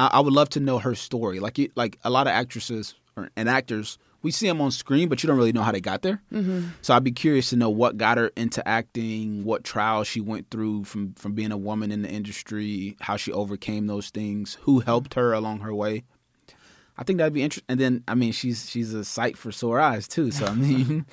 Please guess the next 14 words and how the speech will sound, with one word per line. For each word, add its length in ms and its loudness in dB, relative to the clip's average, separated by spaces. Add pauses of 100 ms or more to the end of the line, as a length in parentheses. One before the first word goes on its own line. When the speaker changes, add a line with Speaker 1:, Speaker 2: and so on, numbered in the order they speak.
(200)
Speaker 1:
<laughs> 260 -14
I 100 -4
think, 360 4 (240)
<laughs> 220 -12
I 420 6
think 520 -2 (760)
in 140 2
between, 600 4
you 100 0
know, 160 0
the, 80 -2
the 240 -6
glass 440 -2
of 380 -6